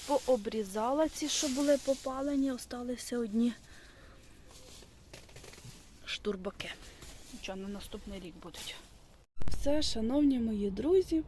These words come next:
поработали, тепер їдемо додому з Вовою. Потомилися трошки, але нічого, гарне діло зробили.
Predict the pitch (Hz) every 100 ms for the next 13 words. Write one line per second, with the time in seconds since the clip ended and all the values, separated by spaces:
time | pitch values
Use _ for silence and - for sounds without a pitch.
0 | - 240 214 202 285 440 381 339 294 214
1 | - 269 226 214 214 202 190 180 170 170
2 | 190 190 202 - - - - - - -
3 | - - - - - - - - - 220
4 | 208 202 208 294 349 320 - 277 - 262
5 | 254 254 - - - - - - - -
6 | - - 269 254 226 202 202 202 254 254
7 | 208 185 202 202 202 208 202 - -